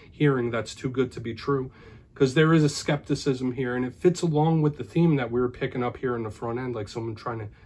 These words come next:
gauge a reaction, get an action, get a reaction,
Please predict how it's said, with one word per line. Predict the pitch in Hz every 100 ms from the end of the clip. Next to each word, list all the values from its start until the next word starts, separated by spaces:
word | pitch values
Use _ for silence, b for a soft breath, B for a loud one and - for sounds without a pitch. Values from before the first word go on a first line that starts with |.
| b b
gauge | - 123 120
a |
reaction, | 110 113 120 113 - 107
get | 117 127
an | 117
action, | 110 110 - - 127
get | 123 123
a |
reaction, | 120 120 113 - 117 98